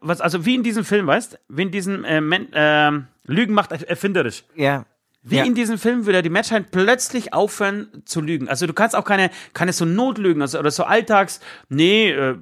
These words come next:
Speaker 1: Süd, du siehst ja ganz gut aus hier am Handy.“ Du sagst, „Nee, ich bin ganz schön fertig.“ „Nee, aber du, so schlecht siehst du gar nicht aus, passt eigentlich.“ Sondern ich würde sagen, „Ja, ich weiß schon, ich seh schon, Alter, du siehst ja mega beschissen aus.“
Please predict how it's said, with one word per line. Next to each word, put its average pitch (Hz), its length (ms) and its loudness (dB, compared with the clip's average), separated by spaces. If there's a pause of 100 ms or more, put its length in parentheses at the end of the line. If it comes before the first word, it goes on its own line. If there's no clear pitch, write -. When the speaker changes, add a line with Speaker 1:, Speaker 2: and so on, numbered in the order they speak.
(120)
Speaker 1:
Süd, 175 260 -2
du 208 60 2
siehst 180 180 -2
ja 190 60 2
ganz 160 180 0
gut 220 140 0
aus 160 200 2
hier 127 200 0
am 113 100 -4
Handy.“ 110 280 -4 (460)
Du 117 60 -20
sagst, 135 160 -8
„Nee, 165 120 0
ich 170 60 0
bin 196 140 -2
ganz 175 160 0
schön 196 80 -2
fertig.“ 190 380 0
„Nee, 180 240 -6
aber 175 180 0
du, 147 240 -12 (100)
so 196 140 -8
schlecht 247 200 0
siehst 254 160 -4
du 277 60 -2
gar 247 120 4
nicht 254 100 0
aus, 320 200 2
passt 269 200 -4
eigentlich.“ 113 320 -6 (680)
Sondern 185 200 0
ich 202 60 0
würde 202 120 -2
sagen, 220 140 4
„Ja, 208 80 4
ich 190 120 2
weiß 240 160 4
schon, 190 80 2
ich 156 80 -2
seh 247 100 0
schon, 214 160 2
Alter, 131 200 2
du 143 80 2
siehst 180 200 -4
ja 208 80 2
mega 208 300 2
beschissen 185 560 -2
aus.“ 90 320 -14